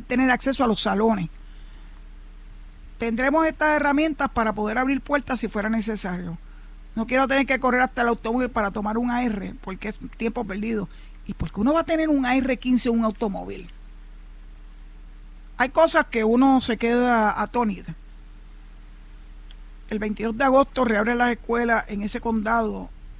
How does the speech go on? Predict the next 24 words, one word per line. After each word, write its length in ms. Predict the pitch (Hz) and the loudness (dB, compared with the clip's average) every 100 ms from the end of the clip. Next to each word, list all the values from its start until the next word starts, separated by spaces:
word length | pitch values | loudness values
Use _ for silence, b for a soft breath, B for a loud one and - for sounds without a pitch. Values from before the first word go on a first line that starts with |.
| - | -10
en 400 | 220 208 196 185 | -6 -4 -4 -4
North 180 | 208 208 | -4 -4
Carolina, 680 | 233 226 226 233 220 180 175 - - - - - - - 208 | -2 -2 0 0 -2 -4 -8 -10 -18 -18 -16 -16 -18 -12 -4
y 100 | 202 | -2
van 160 | 196 | 2
a 80 | 226 | 0
tener 320 | 226 226 226 | 0 0 0
esa 600 | 226 214 226 220 202 196 - - - 233 | -2 -2 0 0 0 -4 -12 -18 -14 -6
nueva 540 | 233 240 247 247 247 | -2 0 6 8 8
opción, 560 | 226 - - 254 247 240 | 4 2 0 2 0 0
los 120 | 208 | -2
guardias 360 | 202 214 233 240 | 0 2 4 4
de 60 | |
seguridad, 580 | 220 226 226 220 214 220 - - - - - - - - - - - - | 2 2 0 0 -4 -6 -10 -20 -20 -20 -18 -18 -18 -20 -20 -20 -18 -12
a 80 | 214 | -12
tener 260 | 214 214 | -8 -6
acceso 480 | 233 226 254 247 220 | -6 -4 -4 -4 -4
a 80 | 202 | -4
A 60 | 202 | -6
R 180 | 220 | -8
quince. 260 | 220 208 196 | -8 -10 -10
Espero 340 | - 208 240 233 | -10 -6 -6 -2
que 140 | 262 | 0
les 400 | 247 226 190 | 2 0 -2